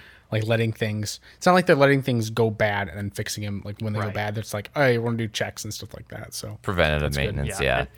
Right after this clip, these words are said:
Speaker 1: Yeah.
Speaker 2: and I know
Speaker 3: Good
Speaker 2: my
Speaker 3: stuff.
Speaker 2: previous place,
Speaker 1: Be
Speaker 2: they
Speaker 1: proactive
Speaker 2: had,
Speaker 1: about it.
Speaker 2: they had so many issues that I, I just thought, "It's, this is easy to take care of," you know, within a week.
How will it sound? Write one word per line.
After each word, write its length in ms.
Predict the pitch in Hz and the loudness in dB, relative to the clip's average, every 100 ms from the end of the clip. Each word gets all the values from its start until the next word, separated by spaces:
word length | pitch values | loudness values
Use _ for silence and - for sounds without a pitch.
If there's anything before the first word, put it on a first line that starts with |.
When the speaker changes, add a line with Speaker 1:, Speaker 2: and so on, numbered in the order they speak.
| _ | _
Speaker 1:
Yeah. 180 | 131 98 | 2 2
Speaker 2:
and 20 | 147 | 2
I 100 | 156 | 0
know 120 | 202 | 2
Speaker 3:
Good 40 | 202 | 2
Speaker 2:
my 60 | |
Speaker 3:
stuff. 140 | 165 - | 0 0
Speaker 2:
previous 320 | 180 180 - | 0 0 -2
place, 380 | - 117 113 - | -2 -2 -2 0
Speaker 1:
Be 140 | - | 0
Speaker 2:
they 40 | 139 | 4
Speaker 1:
proactive 80 | |
Speaker 2:
had, 180 | 131 120 | 4 4
Speaker 1:
about 240 | 107 95 98 | 0 -4 -6
it. 100 | 98 _ _ _ _ _ _ _ - | -6 _ _ _ _ _ _ _ -6
Speaker 2:
they 180 | 143 196 | 2 4
had 140 | 208 | 4
so 160 | - 196 | 2 2
many 200 | 190 156 | 2 0
issues 380 | 143 160 139 123 | 0 0 0 2
that 120 | 131 | 4
I, 260 | 127 127 - | 4 2 0
I 100 | 127 | -6
just 180 | 123 117 | -4 -2
thought, 280 | 143 127 - | 2 2 0
"It's, 240 | 143 143 - | -6 -6 -4
this 220 | 156 - | -2 -2
is 100 | 139 | -2
easy 300 | 165 185 175 | -2 0 0
to 80 | 131 | -2
take 260 | 147 127 | -2 -2
care 240 | 127 127 113 | 0 0 2
of," 260 | 98 98 - _ _ _ _ | 0 -8 -20 _ _ _ _
you 140 | 131 110 | -6 -2
know, 100 | 107 | 0
within 260 | 113 143 | -2 -2
a 40 | 117 | -2
week. 380 | 104 98 - | -4 -8 -14